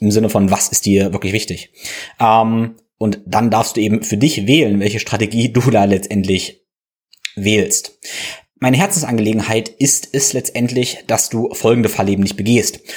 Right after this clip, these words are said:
Und das ist dieses von wegen, ja, alles egal, ich gönne mir ganz, ganz, ganz viel und dann bereue ich das.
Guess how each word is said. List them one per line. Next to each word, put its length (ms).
Und 120
das 140
ist 140
dieses 420
von 220
wegen, 300
ja, 120
alles 240
egal, 340
ich 300
gönne 260
mir 440
ganz, 240
ganz, 180
ganz 180
viel 420
und 520
dann 400
bereue 260
ich 100
das. 420